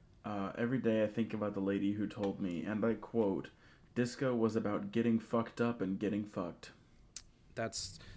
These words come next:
Speaker 2: that's definitely accurate. It's a great genre, influential, and from, from, from funk to, to modern hip hop to
Speaker 1: Absolutely.
Speaker 2: obviously electronic music, you know, wouldn't
Speaker 1: Yeah, it
Speaker 2: be what it
Speaker 1: kinda did a
Speaker 2: was.
Speaker 1: lot.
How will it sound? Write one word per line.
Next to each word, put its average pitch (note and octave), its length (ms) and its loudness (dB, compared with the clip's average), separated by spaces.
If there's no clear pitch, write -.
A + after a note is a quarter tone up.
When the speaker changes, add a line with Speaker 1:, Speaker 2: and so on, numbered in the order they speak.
Speaker 2:
that's - 220 -2
definitely B2+ 400 2
accurate. A2 440 0
It's - 100 -4
a C3 40 2
great C#3 320 6
genre, B2+ 580 4
influential, C3 680 0
and A2+ 220 -4
from, G#2+ 440 -2
from, G2+ 480 -6
from G2+ 400 -8
funk B2+ 500 -2
to, G#2 460 -4
to A2 140 -8
modern G#2+ 320 -4
hip A#2+ 220 -4
hop A2 280 -2
to - 160 -6
Speaker 1:
Absolutely. G2+ 440 -2
Speaker 2:
obviously B2+ 640 4
electronic A#2 680 -2
music, G#2+ 440 -6
you A2+ 160 -4
know, G2+ 140 -4
wouldn't G#2+ 260 0
Speaker 1:
Yeah, G#2+ 60 2
it A2 40 2
Speaker 2:
be A2 120 -2
what A2+ 140 2
it A2 40 4
Speaker 1:
kinda G#2 140 0
did G#2+ 100 2
a F#2 60 0
Speaker 2:
was. F2 80 -2
Speaker 1:
lot. F#2+ 280 -4